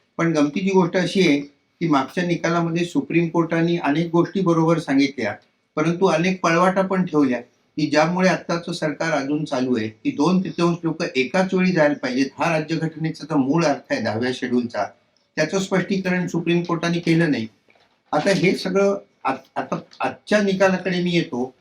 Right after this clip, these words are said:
की काही गोष्टी मला फार आश्चर्यकारक वाटल्यात आजच्या. त्यांनी असं सांगितलं की पक्षांतर करणं, या पक्षातून त्या पक्षात उडी मारणं वगैरे, ही रिॲलिटी आहे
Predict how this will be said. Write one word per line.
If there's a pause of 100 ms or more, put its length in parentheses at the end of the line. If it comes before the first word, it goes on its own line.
की (1500)
काही
गोष्टी
मला (120)
फार
आश्चर्यकारक
वाटल्यात
आजच्या. (640)
त्यांनी
असं
सांगितलं (300)
की
पक्षांतर
करणं,
या
पक्षातून
त्या
पक्षात
उडी
मारणं
वगैरे, (640)
ही
रिॲलिटी
आहे